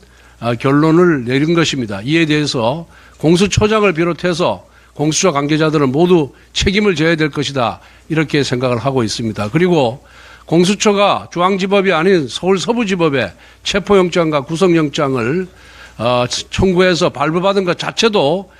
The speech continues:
계속해서 문제가 되고 있기 때문에 이 부분에 있어서도, 어, 검찰이 하루빨리 오동훈 공수처장에 대한 수사를 마무리하기를 바랍니다. 그리고 저는 개인적으로 이러한 법원의 입장이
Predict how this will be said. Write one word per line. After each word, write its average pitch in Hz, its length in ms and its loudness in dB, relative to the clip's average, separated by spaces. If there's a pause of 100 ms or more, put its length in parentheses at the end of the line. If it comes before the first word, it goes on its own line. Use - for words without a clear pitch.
(160)
계속해서 180 460 0
문제가 165 440 0
되고 151 220 0
있기 135 160 -4
때문에 139 540 -2 (340)
이 233 240 4
부분에 196 420 2
있어서도, 170 760 0 (440)
어, 117 220 -6
검찰이 160 640 -2
하루빨리 185 680 -2 (380)
오동훈 175 400 2
공수처장에 156 600 -2
대한 139 240 0
수사를 180 720 -2 (360)
마무리하기를 143 1080 -2
바랍니다. 123 600 -4
그리고 160 380 0
저는 170 360 2 (260)
개인적으로 180 800 0 (300)
이러한 208 440 0
법원의 170 480 0
입장이 170 640 -2